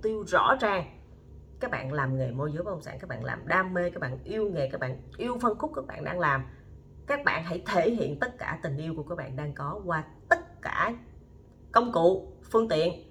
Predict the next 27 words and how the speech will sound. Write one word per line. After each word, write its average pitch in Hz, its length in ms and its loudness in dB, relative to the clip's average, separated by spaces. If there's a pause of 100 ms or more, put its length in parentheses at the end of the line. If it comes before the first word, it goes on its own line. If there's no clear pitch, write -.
(640)
khắp - 200 0
mọi 143 140 0
nơi, 165 260 0 (520)
mọi 147 200 4
thời 156 100 2
điểm. 131 280 -2 (680)
Và 151 300 0
khi 185 160 0
đó 165 280 0 (120)
các 233 100 -4
bạn 135 160 -2
làm 139 240 0
đủ 180 220 8
nhiều, 202 200 10 (420)
đủ 143 200 -2
lâu 175 200 0 (520)
thì 151 220 -4
thương 262 200 6
hiệu 175 240 4
cá 185 120 -6
nhân 185 180 -4
của 143 80 -12
các 151 160 -12
bạn 120 280 -10
sẽ - 140 -14 (240)
hình 135 160 -4
thành. 117 180 -8